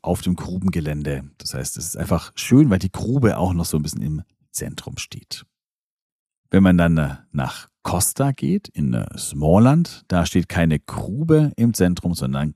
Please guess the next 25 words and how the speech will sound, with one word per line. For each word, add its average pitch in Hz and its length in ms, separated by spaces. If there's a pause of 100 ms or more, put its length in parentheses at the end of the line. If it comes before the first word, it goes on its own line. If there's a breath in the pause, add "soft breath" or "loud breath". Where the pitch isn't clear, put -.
Glas. - 640 (180 soft breath)
Kosta, 107 420
da 85 120
ist 76 100
ja 76 60
der, 65 160
die - 140
ganz 92 340
große 87 380
Glasbläserei 82 920
von 69 240
Kosta 85 340
Boda. 107 560
Und - 440 (100)
bei 87 100
dem 82 160
Weihnachtsmarkt, 117 880
der 80 260 (160)
auch 123 240
sehr 98 300
schön - 320
ist, - 180
sehr 76 140
groß 113 420
ist, 113 180